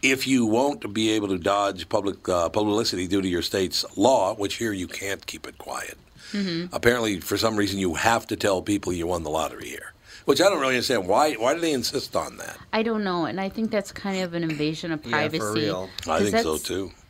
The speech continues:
Speaker 2: 'cause you're, it's a finan-, that's your financial institution. That should be, you know, considered private. I don't, you know, I don't know. Maybe it's because of tax laws.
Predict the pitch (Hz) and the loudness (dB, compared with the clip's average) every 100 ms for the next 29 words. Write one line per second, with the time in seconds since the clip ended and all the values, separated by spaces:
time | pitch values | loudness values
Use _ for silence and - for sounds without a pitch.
0 | - - 233 269 220 226 262 - 277 262 | -10 -6 -2 -2 -2 -2 -2 -2 -2 -2
1 | 247 - 208 - 240 254 - 277 269 233 | -4 -6 -8 -2 -2 -2 -2 -4 -2 -2
2 | 202 202 202 208 196 196 - 175 220 233 | 0 -2 -2 -4 -4 -8 -10 -8 -6 -6
3 | 165 147 165 175 - 208 175 165 - - | -4 -2 0 -2 -4 -8 -8 -8 -10 -10
4 | - - - - - - - - - - | -20 -20 -20 -20 -20 -20 -20 -20 -20 -20
5 | - - 180 185 190 180 196 180 160 - | -20 -20 -18 -16 -12 -6 -2 -2 -4 -4
6 | 220 - 220 196 160 - - 190 330 160 | -4 -2 0 0 -2 -8 2 4 4 0
7 | 131 104 165 185 - 160 190 190 160 180 | -2 0 -2 0 -2 -6 -6 -4 -4 -6
8 | 196 - - - - - 214 269 269 277 | -10 -18 -20 -20 -20 -8 0 2 2 0
9 | - 202 214 226 262 269 - 247 233 220 | -2 -2 0 2 0 -2 -4 -2 -2 -2
10 | 208 - 208 196 208 - 233 247 254 254 | -4 -4 -2 -2 -2 -4 -2 0 -4 -8